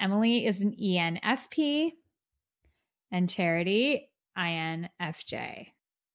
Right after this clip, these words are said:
Okay, let's move on to reality shows, our favorite groups. So many reality shows,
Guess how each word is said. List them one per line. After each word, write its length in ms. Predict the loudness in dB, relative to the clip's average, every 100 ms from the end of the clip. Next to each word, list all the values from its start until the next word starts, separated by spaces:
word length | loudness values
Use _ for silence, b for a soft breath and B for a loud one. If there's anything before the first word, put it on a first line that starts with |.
| _ _ -2
Okay, 500 | 2 2 0 -2 -4
let's 360 | 0 0 0 2
move 180 | 2 4
on 480 | 2 2 2 0 -2 -8 B B _
to 680 | -4 2 4 4 4 2 0 -6 -2
reality 600 | 0 4 4 2 2 2
shows, 580 | 0 0 -2 -4 -6 -2
our 160 | -2
favorite 360 | 0 0 0 0
groups. 580 | 0 0 -2 -4 -4 -6 _ _ _ _
So 280 | -4 0 2
many 180 | 4 4
reality 480 | 4 2 2 2 2
shows, 760 | 2 2 2 0 0 -2 -4